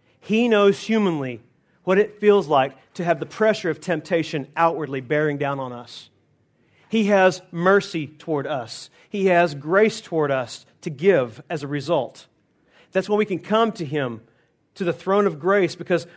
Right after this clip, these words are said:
we come because he understands our condition. He has interceded for us. He has incarnated himself to sympathize with us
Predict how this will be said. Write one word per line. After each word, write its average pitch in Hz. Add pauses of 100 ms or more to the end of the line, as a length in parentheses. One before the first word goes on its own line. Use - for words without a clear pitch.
we 180
come 214 (280)
because 151
he 220
understands 220
our 208
condition. 196
He 175
has 165
interceded 233
for 208
us. 147 (180)
He 208
has 180
incarnated 226
himself 180 (180)
to 196
sympathize 175
with 139
us 123